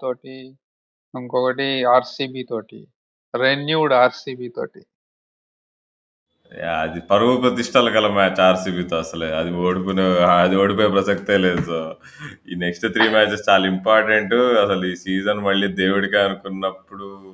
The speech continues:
Speaker 2: సడన్ గా రెండు మ్యాచ్లు గెలిచి, అది కూడా పద్ధతిగా గెలిచి, కాన్ఫిడెంట్ గా ఆడడం చూసి నేను కూడా ఎందుకో మనం ప్లే ఆఫ్స్‌కి వెళ్తామనే ఆశలు నాలో పుట్టాయి.
Speaker 1: ఈ మూడు గనుక బాగా ఆడితే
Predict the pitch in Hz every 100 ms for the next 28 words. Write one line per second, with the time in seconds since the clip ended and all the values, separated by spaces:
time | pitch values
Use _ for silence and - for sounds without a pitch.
0 | 90 92 87 92 98 98 95 90 90 90
1 | 90 92 98 90 90 87 95 90 92 107
2 | 127 123 104 95 117 123 127 123 113 107
3 | 101 107 - 98 107 117 123 120 117 113
4 | 104 98 104 98 98 98 107 98 101 104
5 | 110 107 98 98 104 101 - - _ _
6 | 95 92 92 95 101 101 107 95 101 98
7 | 95 92 90 92 95 95 92 87 85 82
8 | 92 110 98 85 80 - - 87 - _
9 | _ _ _ _ _ _ _ _ _ -
10 | 165 170 165 190 214 214 214 202 185 170
11 | 180 190 185 180